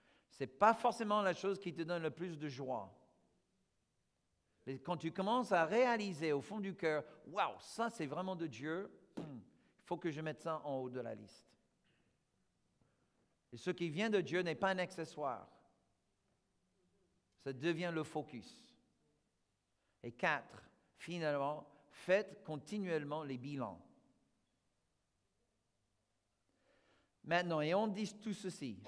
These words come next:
Il faut que je, je finisse. Waouh, euh, le temps nous passe. Euh, si tu as déjà donné ta parole à faire quelque chose, faites-le.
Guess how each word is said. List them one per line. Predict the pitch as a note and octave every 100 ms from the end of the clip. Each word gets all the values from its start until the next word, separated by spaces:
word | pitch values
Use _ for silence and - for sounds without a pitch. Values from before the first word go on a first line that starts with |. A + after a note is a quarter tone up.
| - - - - -
Il |
faut | - D3
que | D3+
je, | C3 B2+
je | B2
finisse. | B2+ D#3+ D#3 C#3+ C3
Waouh, | B2+ - - - A#2
euh, | A#2+
le | B2
temps | A#2+ C#3+
nous | C3+
passe. | C3 B2 A2 - F#2+ F#2+ _ _ _ _ _ _ _ _ _ _ _ _ _ _ _ _ _ -
Euh, | C3+ C#3 C3+ C3 B2+ - - - _ _ _ -
si | - - A3
tu | G3+
as | F3
déjà | F3+ F#3+ G3+
donné | F#3 F3
ta | E3+ F3 D#3+
parole | D3+ C#3+ D3 B2+ -
à | B2
faire | - D#3
quelque | D3 C3 B2+
chose, | C#3 C#3 -
faites-le. | - F#3 F#3+ C#3 B2 G2